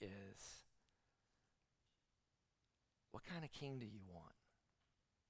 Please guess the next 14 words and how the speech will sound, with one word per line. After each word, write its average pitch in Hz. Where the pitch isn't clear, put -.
And 95
is 95
Jesus 107
really 104
gonna 98
be 98
that 87
kind 98
of 90
king? 110
If 117
your 139
greatest 139
need 135